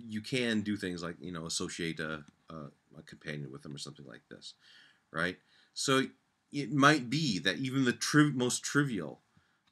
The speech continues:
um, uh, punishment, right, or tr-, most trivially just thing that you do to, to against God might, justice might require, uh, an infinitely big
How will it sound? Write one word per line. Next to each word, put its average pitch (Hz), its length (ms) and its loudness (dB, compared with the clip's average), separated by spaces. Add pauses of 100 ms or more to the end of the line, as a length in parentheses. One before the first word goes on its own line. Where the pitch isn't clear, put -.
(100)
um, 85 1300 -4 (420)
uh, 80 480 -10 (180)
punishment, 92 640 -4 (100)
right, 101 340 -2 (540)
or 87 120 -6
tr-, - 220 -10
most 117 280 0
trivially 127 540 2
just 107 500 -4 (100)
thing 90 340 -2 (140)
that - 180 -8
you 90 60 -10
do 117 300 -4
to, 95 340 -6 (100)
to 85 180 -8 (140)
against 92 380 -2
God 104 340 -2 (340)
might, 113 400 4 (320)
justice 143 400 2
might 127 200 2
require, 107 800 2
uh, 90 240 -8 (160)
an 92 160 -10
infinitely 104 560 -6
big 78 360 -8